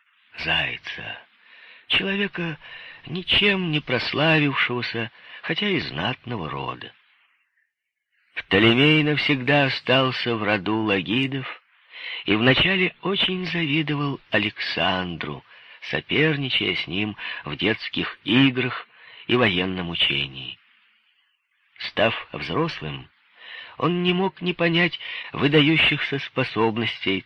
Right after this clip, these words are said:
царевича и еще более гордился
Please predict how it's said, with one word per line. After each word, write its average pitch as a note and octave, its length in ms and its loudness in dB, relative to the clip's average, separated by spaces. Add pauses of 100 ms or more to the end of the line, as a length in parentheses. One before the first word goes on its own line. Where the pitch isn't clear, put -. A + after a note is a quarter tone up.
(120)
царевича E2 680 0 (560)
и G2 100 2
еще A#2+ 260 4
более D#3 300 6
гордился C#3+ 760 2